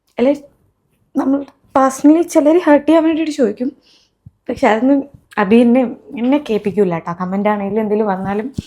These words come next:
പുള്ളിക്കാരൻ ഹാൻഡിൽ ചെയ്യും. പക്ഷെ നമ്മളെ കേൾക്കാൻ ചിലർ പറയുമല്ലോ.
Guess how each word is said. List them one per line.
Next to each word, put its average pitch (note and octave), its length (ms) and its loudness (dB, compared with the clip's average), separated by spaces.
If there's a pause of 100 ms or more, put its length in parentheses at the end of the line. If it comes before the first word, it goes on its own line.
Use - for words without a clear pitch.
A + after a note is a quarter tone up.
(460)
പുള്ളിക്കാരൻ G#3+ 300 0
ഹാൻഡിൽ G3+ 380 -4
ചെയ്യും. F#3 300 -4 (420)
പക്ഷെ G#3 180 -4
നമ്മളെ G#3 220 0
കേൾക്കാൻ C#4 320 -2 (360)
ചിലർ C#4 220 -2
പറയുമല്ലോ. C4 480 -4